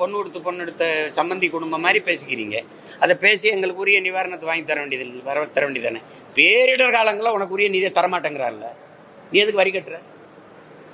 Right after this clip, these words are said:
ஒரு கேள்வி நீங்க சொல்லுங்க. இந்திய, இந்தியாவை ஆண்டு கொண்டிருக்கிற இந்த இந்திய ஒன்றிய அரசுகள் இருக்குல்ல, இது காங்கிரஸ் அரசு, பாரதிய ஜனதா,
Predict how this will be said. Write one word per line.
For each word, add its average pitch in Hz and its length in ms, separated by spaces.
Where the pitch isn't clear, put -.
ஒரு 220 120
கேள்வி 233 360
நீங்க 196 160
சொல்லுங்க. 117 260
இந்திய, 226 360
இந்தியாவை 202 520
ஆண்டு 185 240
கொண்டிருக்கிற 131 400
இந்த 135 100
இந்திய 185 240
ஒன்றிய 170 360
அரசுகள் 147 480
இருக்குல்ல, 110 360
இது 123 140
காங்கிரஸ் 139 480
அரசு, 113 240
பாரதிய 120 320
ஜனதா, 92 240